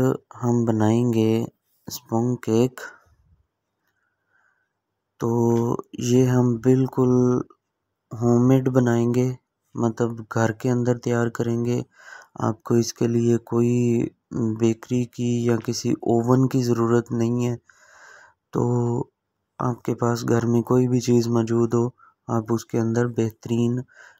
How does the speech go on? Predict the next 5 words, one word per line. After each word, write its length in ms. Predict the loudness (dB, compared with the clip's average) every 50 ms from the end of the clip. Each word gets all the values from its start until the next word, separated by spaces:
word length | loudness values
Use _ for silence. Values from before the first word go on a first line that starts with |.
| _ _ -4
बना 280 | -2 0 2 2 2 2
सकते 360 | 0 -2 -4 -6 -6 -6 -4
हैं। 220 | -4 -4 -4 -6 -8 _ _ _ _ _ _ _ _ _ _ -6
ये 220 | -2 0 2 2 2
आप 520 | 2 0 -4 -6 -4 -2 0 0 0 -2